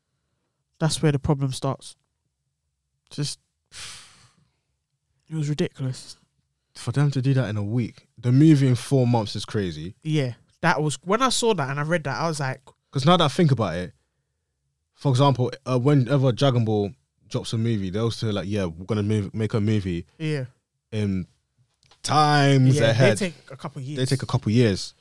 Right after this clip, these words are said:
Speaker 1: And then if you look at Dragon Ball, we kind of will know if they, if did half-ass it.
Speaker 2: Yeah.
Speaker 1: Because of the animation,
Speaker 2: Animation,
Speaker 1: the way
Speaker 2: yeah.
Speaker 1: they, the way, the
Speaker 2: We'll
Speaker 1: way
Speaker 2: know
Speaker 1: it
Speaker 2: if you
Speaker 1: is.
Speaker 2: half-assed it.
Speaker 1: But now it makes sense 'cause, uh, when I was watching,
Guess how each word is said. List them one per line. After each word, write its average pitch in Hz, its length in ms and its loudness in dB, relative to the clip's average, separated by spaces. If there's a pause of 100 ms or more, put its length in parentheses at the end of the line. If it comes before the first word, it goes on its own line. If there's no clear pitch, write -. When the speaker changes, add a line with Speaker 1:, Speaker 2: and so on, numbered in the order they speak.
(120)
Speaker 1:
And 190 140 -4
then 196 100 -6
if 190 140 -8
you 196 80 -6
look 262 140 -8
at 156 100 -8
Dragon 185 260 -6
Ball, 147 360 -8 (300)
we 196 120 -12
kind 202 240 -6
of 165 100 -10
will 185 120 -12
know 175 260 -10
if 143 120 -12
they, 156 100 -10
if 147 280 -14
did 160 160 -8
half-ass 147 520 -12
it. - 100 -20 (440)
Speaker 2:
Yeah. 110 260 4
Speaker 1:
Because 165 200 -4
of 165 140 -6
the 151 180 -6
animation, 156 460 -6
Speaker 2:
Animation, 117 440 2
Speaker 1:
the 98 60 -2
way 98 60 -2
Speaker 2:
yeah. 95 80 -2
Speaker 1:
they, 117 80 -10
the 143 80 -12
way, 151 160 -12
the - 80 -18
Speaker 2:
We'll 143 140 4
Speaker 1:
way 135 60 4
Speaker 2:
know 135 60 6
Speaker 1:
it 123 60 6
Speaker 2:
if 107 120 0
you 120 80 4
Speaker 1:
is. 110 60 2
Speaker 2:
half-assed 117 420 -2
it. 78 120 -10 (640)
Speaker 1:
But 165 140 -8
now 208 240 -2
it 190 80 -8
makes 196 260 -6
sense 190 240 -4
'cause, 180 180 -6
uh, 175 100 -2
when 214 220 -2
I 214 60 -2
was 196 100 -4
watching, 190 340 -8